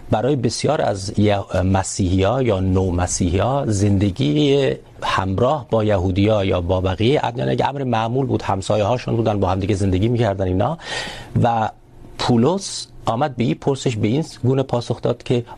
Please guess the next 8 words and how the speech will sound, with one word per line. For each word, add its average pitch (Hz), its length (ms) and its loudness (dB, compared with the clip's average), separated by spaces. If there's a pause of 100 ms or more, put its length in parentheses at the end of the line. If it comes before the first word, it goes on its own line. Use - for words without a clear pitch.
(120)
آنچه 139 400 -2
که 139 120 -2
مهم 110 280 0
هست 123 440 -2 (580)
ایمان 110 460 2
است، 80 280 -6
یعنی 101 220 0
ایمان 104 460 2